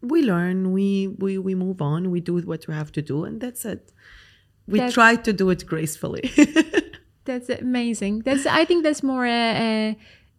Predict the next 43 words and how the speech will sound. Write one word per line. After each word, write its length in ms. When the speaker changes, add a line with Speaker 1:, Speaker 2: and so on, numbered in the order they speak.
Speaker 2:
a, 40
um, 260
life 840
secret. 800
Speaker 1:
Yeah. 160
Speaker 2:
That's 180
how 220
you 120
get 220
on 300
with 160
your 180
life, 400
and 140
this 120
is 80
what 280
really 440
works 280
for 120
you 160
in 120
terms 300
of 200
being 260
able 300
to 340
not 320
over 260
dramatizing 840
situations 640
Speaker 1:
Exactly. 220
Speaker 2:
regardless 640
of 160
what 240
they 160
are. 420
Speaker 1:
Exactly. 360
Speaker 2:
Take 220
them 200
as 160
they 120
come, 600